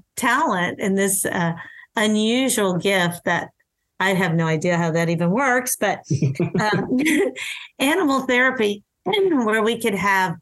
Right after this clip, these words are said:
Speaker 1: dog grooming or kennels, or where we could keep, um,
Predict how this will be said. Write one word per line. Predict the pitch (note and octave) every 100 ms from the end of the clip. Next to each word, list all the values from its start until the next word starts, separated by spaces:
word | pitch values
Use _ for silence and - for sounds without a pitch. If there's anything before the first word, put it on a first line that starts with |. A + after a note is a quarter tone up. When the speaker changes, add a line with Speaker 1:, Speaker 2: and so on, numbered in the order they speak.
| _ _ _ F#3+
Speaker 1:
dog | E3+ F#3 F#3 F3
grooming | D3+ F3 E3 D3+ D3+ D3+ C3 -
or | F#3 F3 E3+ - _ _ _ - - -
kennels, | G#3+ G3 E3 D#3+ F3
or |
where | F3+ F#3
we | F#3+
could | G3 F#3
keep, | - G#3+ G3 -
um, | G3+ E3+ E3 D#3